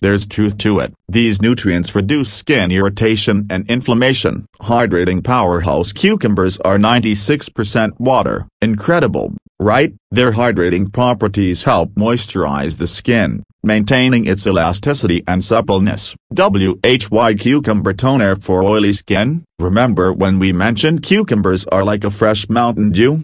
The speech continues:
It's their astringent properties that work wonders on oily skin.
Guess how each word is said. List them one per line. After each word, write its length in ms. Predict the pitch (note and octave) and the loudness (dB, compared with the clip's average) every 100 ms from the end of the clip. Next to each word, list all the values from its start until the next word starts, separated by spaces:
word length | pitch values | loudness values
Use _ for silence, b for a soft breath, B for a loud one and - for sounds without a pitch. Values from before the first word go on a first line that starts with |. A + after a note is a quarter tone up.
| - | -2
It's 220 | A#2+ A#2 | 0 0
their 200 | - A#2 | 0 2
astringent 720 | G#2 G2+ - B2 A2 A#2 G#2 - | 2 0 -2 -2 0 -2 -4 -4
properties 560 | B2 A#2 G#2 G2 F#2+ | -4 -2 0 0 0
that 260 | G#2 G2 G2+ | 0 0 0
work 340 | B2+ G2 G2 | 0 0 -2
wonders 460 | G#2+ A2+ F#2+ F2+ F#2+ | -2 0 0 0 0
on 140 | F2 - | -2 0
oily 280 | G#2+ G2+ | 0 2
skin. 540 | G2+ - G#2 E2+ B1 | 0 2 2 2 -2